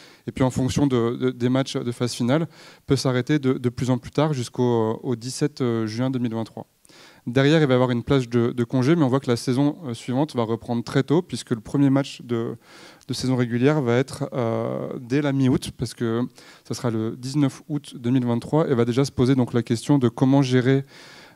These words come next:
euh, la pré-saison entre le temps de régénération et le temps de, de développement, qui va être, euh, forcément, forcément très impacté par la, la date de fin de saison,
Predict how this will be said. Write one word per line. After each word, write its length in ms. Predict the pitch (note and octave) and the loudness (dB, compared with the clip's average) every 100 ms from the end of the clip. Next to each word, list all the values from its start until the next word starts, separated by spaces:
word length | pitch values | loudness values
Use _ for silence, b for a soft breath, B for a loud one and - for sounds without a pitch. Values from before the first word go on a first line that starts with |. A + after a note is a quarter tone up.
| B | B
euh, 240 | G#2+ G#2+ G#2+ | 0 2 2
la 140 | A#2 | 2
pré-saison 680 | - C3+ - A#2+ A#2+ F3 G3 - | 4 2 4 4 4 2 0 -4
entre 640 | B2+ - - A#2+ A#2 A#2+ | -4 -2 4 6 6 4
le 160 | A#2 A2+ | 2 0
temps 220 | - C3 | 2 2
de 140 | A#2+ | 2
régénération 760 | A2+ A#2 B2 A#2+ A#2 A#2 - C3 | 4 4 2 2 0 -2 0 0
et 60 | |
le 60 | G#2+ | 0
temps 180 | - B2+ | 0 2
de, 180 | A#2 A2+ | 2 0
de 140 | A2+ | 0
développement, 560 | A2+ A2+ A2+ A#2+ C3 E3 B B B B | 2 2 2 2 2 2 B B B B
qui 180 | - | -2
va 140 | A2 A#2+ | 2 4
être, 240 | C#3 - | 2 0
euh, 140 | A2+ A2+ | 0 2
forcément, 500 | - A2+ C3+ C#3 - | 0 0 2 2 0
forcément 400 | C#3 B2+ C#3 C#3 | -2 2 2 2
très 240 | - C#3+ | 4 4
impacté 400 | C#3+ C3+ - E3 | 4 0 2 0
par 180 | D#3 B2 | 2 0
la, 260 | A2+ G#2+ | -2 -6
la 120 | A#2+ A#2 | -8 0
date 320 | C3+ C#3+ - | 0 0 -2
de 80 | A#2+ | -2
fin 180 | B2 | 0
de 60 | B2+ | 0
saison, 420 | - B2 B2 C#3+ | 0 0 2 0